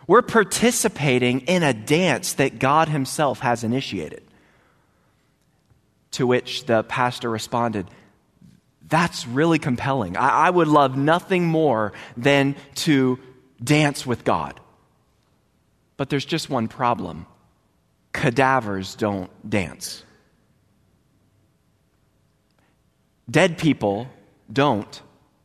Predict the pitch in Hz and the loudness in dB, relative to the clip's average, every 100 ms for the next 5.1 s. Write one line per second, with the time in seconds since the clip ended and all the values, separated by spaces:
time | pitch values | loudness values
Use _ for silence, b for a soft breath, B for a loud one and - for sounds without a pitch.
0 | 107 135 131 76 - - - _ _ _ | -2 0 0 -4 -10 -12 -12 _ _ _
1 | _ _ _ _ _ _ _ _ _ _ | _ _ _ _ _ _ _ _ _ _
2 | _ _ _ _ _ _ _ _ _ _ | _ _ _ _ _ _ _ _ _ _
3 | _ - 160 185 226 202 - 117 - 139 | _ -4 0 2 2 0 -2 -6 -6 0
4 | 139 170 120 95 - 139 175 - - 82 | 0 0 -2 -6 -6 -4 -4 -6 -10 -10
5 | 82 | -10